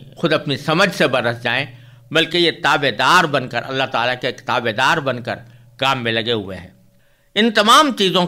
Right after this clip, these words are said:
का जिक्र करके बारी ताला फरमाते हैं कि इन तमाम चीज़ों में उन लोगों के लिए निशानियाँ ही निशानियाँ हैं जो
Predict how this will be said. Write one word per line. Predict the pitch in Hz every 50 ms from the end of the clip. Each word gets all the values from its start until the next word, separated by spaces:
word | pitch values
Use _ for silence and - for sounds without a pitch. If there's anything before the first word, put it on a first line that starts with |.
| 175 -
का | - 156 147
जिक्र | 131 120 160 156 175 156 -
करके | - 143 131 117 139 135
बारी | 120 120 120 120 110
ताला | 117 110 104 101
फरमाते | - 120 117 113 120 135 - - 170
हैं | 196 226 214 214
कि | 165 139
इन | 127 147 156 147 127
तमाम | 139 131 139 147 170 185 185 180 170
चीज़ों | - 139 131 113 131 120 120
में | 123 147 156
उन | 147 147 151 143
लोगों | 139 139 139 139 170 180 185
के | 175 165 143
लिए | 135 165 165 147
निशानियाँ | 139 127 - - 147 156 170 180 196 208 233 233
ही | 226 254 269 226
निशानियाँ | 202 175 - 156 135 135 127 123 113 95 90
हैं | 82 - - - _ _ _ _ _ _ _ _ _ _ _ _ _ _ _ _ _ _ _ _ _ _ -
जो | 127 143